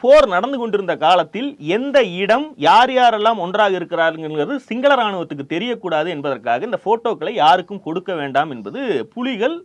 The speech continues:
இந்த சந்தோஷுக்கு கொடுத்த உத்தரவு. அதனால் தான் அதை வெளியிடவில்லை அப்படிங்கிறத சொல்றார். மீண்டும் பிரபாகரனை சந்திக்க முயன்றும் அதுக்கப்புறம் அதுக்கான வாய்ப்பெல்லாம் கிடைக்கல.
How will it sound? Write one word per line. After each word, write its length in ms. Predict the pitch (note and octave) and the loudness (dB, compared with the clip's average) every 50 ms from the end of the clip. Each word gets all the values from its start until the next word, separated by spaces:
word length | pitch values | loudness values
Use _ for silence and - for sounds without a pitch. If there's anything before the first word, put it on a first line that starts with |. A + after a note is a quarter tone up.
| _ _ | _ _
இந்த 380 | - F#3 F#3 D#3+ C#3+ B2+ A2 - | -12 -6 -2 -2 0 0 -2 -2
சந்தோஷுக்கு 540 | - E3 G3+ A#3+ A3+ A3+ - - D3 G3+ F#3+ | -4 -4 -2 -2 -2 -4 -4 -6 -10 -14 -10
கொடுத்த 380 | - C#3 C3+ - - E3 F#3 C#3+ | -8 -8 -8 -4 -4 -4 -4 -4
உத்தரவு. 340 | G#2+ - B2+ A2 G2 - - _ _ _ _ _ _ _ _ | -4 -6 -8 -8 -8 -10 -12 _ _ _ _ _ _ _ _
அதனால் 460 | - D3+ G3 A#3 A3 - B3 C4+ B3+ | 0 2 4 4 4 4 2 0 0
தான் 180 | G#3+ G3 F3+ E3 | 0 0 0 0
அதை 300 | D3 C3 E3 B3+ C4+ B3+ _ _ C#3+ | -2 -2 -4 -6 -6 -10 _ _ -4
வெளியிடவில்லை 680 | C#3 D#3 F#3+ G3+ E3+ C#3 A#2 G#2+ G#2+ A#2 B2+ G#2 - - _ - | -2 0 0 0 0 -2 -2 -4 -6 -6 -6 -8 -10 -10 _ 0
அப்படிங்கிறத 500 | D3 C#3+ B2+ G#2+ A2+ B2+ B2+ C3+ D3+ D3 - | 0 0 0 0 -4 -6 -6 -6 -6 -8 -10
சொல்றார். 260 | B2+ A2 G2+ G#2 G#2 - _ _ _ _ _ _ _ _ - | -12 -12 -10 -10 -10 -12 _ _ _ _ _ _ _ _ -4
மீண்டும் 400 | - G#3+ C#4+ E4+ D#4+ E4 D4+ B3 | -2 0 0 2 2 0 2 2
பிரபாகரனை 480 | A#3+ G3 G3 A#3 A#3+ A#3+ A#3 A3 G#3+ F3+ | 2 4 6 6 6 6 4 0 -2 -2
சந்திக்க 420 | - F3+ F3 F#3+ G3+ E3+ F3+ F3 | -2 -4 -4 -4 -6 -8 -8 -8
முயன்றும் 400 | D#3 E3 E3+ E3+ E3+ F#3+ C#4 E4 | -6 -4 -6 -4 -4 -4 -2 0
அதுக்கப்புறம் 440 | D#4 A#3+ G#3+ G3 G3 F3+ A3 G#3+ F#3+ | 0 0 2 0 0 0 2 0 0
அதுக்கான 320 | F3 F3 F3 F3+ F3+ C#3+ | 0 0 0 -2 0 2
வாய்ப்பெல்லாம் 500 | C3 D3 F3 G#3 G3+ - E3+ F#3 G3 F3 | 4 4 4 2 0 -2 -4 -4 -4 -2
கிடைக்கல. 340 | C#3+ C#3+ D3 C#3+ C3+ E3+ | -4 -4 -4 -4 -4 -4